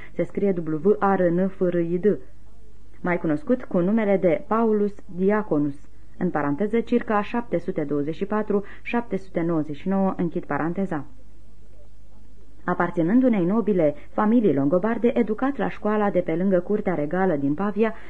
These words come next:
a studiat aici și limba greacă, cu un interes foarte rar manifestat în timpul său, precum și scriitorii latini, îndeosebi Plinius.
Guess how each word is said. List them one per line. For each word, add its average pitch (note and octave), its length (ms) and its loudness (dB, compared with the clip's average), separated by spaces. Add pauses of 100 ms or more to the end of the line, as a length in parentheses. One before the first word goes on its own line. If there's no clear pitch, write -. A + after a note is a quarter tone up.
(140)
a A3+ 100 0
studiat A#3+ 420 0
aici G3 220 2
și - 140 -4
limba F#3 300 2
greacă, G3 340 0
cu C#3+ 160 -2
un D3+ 100 4
interes D#3 420 0
foarte G3+ 360 0
rar D#3 180 -2
manifestat D3+ 600 -2
în F3 120 0
timpul F#3 340 -2
său, A3+ 240 -2 (300)
precum B3 280 2
și A3+ 220 -2
scriitorii G3+ 600 2
latini, D#3 420 0
îndeosebi F3+ 560 0 (260)
Plinius. G#3+ 400 2